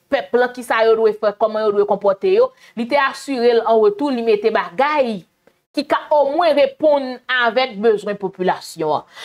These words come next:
Men nou di nou rantre nan demokrasi, tout moun gen dwa yo, tout moun gen libète yo, e nèg yo, yo pa kreye anyen, yo pa vini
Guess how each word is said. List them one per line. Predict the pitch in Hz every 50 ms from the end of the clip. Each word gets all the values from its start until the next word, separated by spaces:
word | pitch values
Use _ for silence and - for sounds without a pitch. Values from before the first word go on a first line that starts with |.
| - -
Men | - 220 285 370 440
nou | 466 480 427 302
di | 311 311
nou | 311 294 285
rantre | 277 269 262 247 226
nan | 233 220 214
demokrasi, | 208 208 208 202 202 - 208 175 - - - - 302 - - - _ _ _ _ _ - - -
tout | _ - 392 403 403 349
moun | 302 294 285 285
gen | 277 269 262 247
dwa | 233 233 226 202 196
yo, | 208 262 302
tout | 392 381 392 302
moun | 277 254 240 240
gen | 240 233
libète | 220 220 208 220 214 196 196 - 196 196
yo, | 220 254 294 302 - _
e | _ - 233 240
nèg | 240 247 240 233 220 240
yo, | 233 240
yo | 226 233
pa | 226 208
kreye | - - - 226 220 208 208 208 - -
anyen, | 262 254 247 220 208 202 196 202 196 - - _ _ _ - -
yo | - - 220 285 294 294
pa | 302 302 294 285 277
vini | 269 302 302 277 254 254